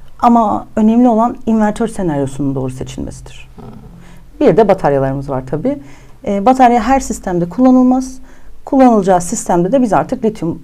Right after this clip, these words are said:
Speaker 1: demir fosfat bataryaları tercih ediyoruz.
Speaker 2: Hı, peki oradaki süreç tanımı gibi bataryaların mesela bize,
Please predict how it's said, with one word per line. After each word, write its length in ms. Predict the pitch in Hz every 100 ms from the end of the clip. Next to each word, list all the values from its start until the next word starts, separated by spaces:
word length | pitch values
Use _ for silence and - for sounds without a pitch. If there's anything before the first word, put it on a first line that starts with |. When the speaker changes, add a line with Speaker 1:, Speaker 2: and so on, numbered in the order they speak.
| 180
Speaker 1:
demir 180 | 170
fosfat 440 | 175 127 - 131 -
bataryaları 460 | 131 139 139 135
tercih 300 | 131 - 127
ediyoruz. 320 | - - - - - - -
Speaker 2:
Hı, 60 | 226 -
peki 340 | 285 285 254 262 -
oradaki 640 | - 254 247 262 262 247 -
süreç 540 | - - 240 233 -
tanımı 360 | - 214 214 214
gibi 260 | 190 175 175
bataryaların 580 | 190 202 185 175 175
mesela 480 | 175 170 175 170 170 - - - -
bize, 400 | 180 175 180